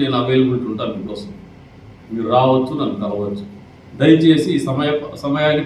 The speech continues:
పాటించండి. ప్రత్యేకించి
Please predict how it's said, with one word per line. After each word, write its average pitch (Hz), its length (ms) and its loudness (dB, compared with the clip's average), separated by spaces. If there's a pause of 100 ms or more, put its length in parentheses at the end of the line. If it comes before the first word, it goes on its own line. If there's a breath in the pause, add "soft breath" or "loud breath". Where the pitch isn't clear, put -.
పాటించండి. 101 480 -6 (2000)
ప్రత్యేకించి 165 540 2